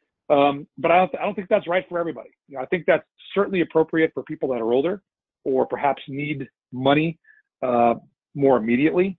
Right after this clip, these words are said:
say in the first couple of years of the contract. You know, if we're only talking two, three years before they know they have to trade that income,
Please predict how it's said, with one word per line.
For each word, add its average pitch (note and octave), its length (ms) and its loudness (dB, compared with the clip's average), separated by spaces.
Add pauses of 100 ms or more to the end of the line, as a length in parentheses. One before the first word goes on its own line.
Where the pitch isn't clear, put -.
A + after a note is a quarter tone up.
say C#3+ 120 0
in B2+ 80 -2
the A2 80 -8
first C#3 300 0
couple C#3+ 220 -2
of A#2+ 60 0
years B2 240 2
of A2 80 -8
the F#2+ 60 -18
contract. C#3 520 -4 (600)
You D3 80 -6
know, C3+ 60 -2
if D3 220 -4
we're D#3 120 2
only E3 100 4
talking C3+ 420 0
two, D#3 120 -2
three D#3 200 -2
years C#3+ 240 4
before C3 240 -6
they B2+ 120 -2
know B2+ 240 -2
they C3+ 80 2
have C3 100 -2
to - 60 -18
trade C#3+ 260 -4
that A#2+ 140 -4
income, A2 440 -10